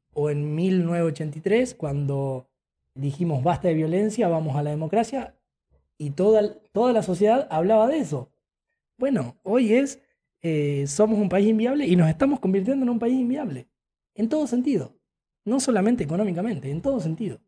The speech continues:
Socialmente, culturalmente. Entonces, si cambiamos ese discurso, vamos a cambiar nuestra iden-, nuestra subjetividad, nuestro inconsciente colectivo,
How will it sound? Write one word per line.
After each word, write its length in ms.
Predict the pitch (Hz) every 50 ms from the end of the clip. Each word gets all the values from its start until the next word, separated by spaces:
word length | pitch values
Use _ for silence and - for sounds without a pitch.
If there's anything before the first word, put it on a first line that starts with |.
| _ _ _ _ _ _ _
Socialmente, 800 | _ - 139 - - 196 185 175 185 214 226 214 180 143 151 135
culturalmente. 720 | 127 120 120 127 143 165 180 170 170 180 175 160 135 -
Entonces, 380 | 135 139 160 156 147 151 147 139
si 100 | 156 143
cambiamos 460 | 160 160 180 226 269 285 277 254 220
ese 140 | 214 208 202
discurso, 580 | 196 185 - 226 208 165 139 180 208 240 - - _ _ _ _ _ _ _ _ _ _ _ _
vamos 460 | - 135 131 175 214 262 294 294 170 170
a 80 | 170
cambiar 280 | - 170 175 202 262 269
nuestra 240 | 262 233 214 196 175
iden-, 220 | 175 180 180 -
nuestra 440 | - 175 165 151 - - 160 151 143
subjetividad, 920 | 143 - 170 156 - - 156 147 190 208 226 240 208 156 156 180 - _ _ _ _ _ -
nuestro 240 | 147 143 - 139
inconsciente 520 | 143 139 143 139 147 143 233 233 226 202 190
colectivo, 560 | 165 156 143 139 143 147 143 151 175 175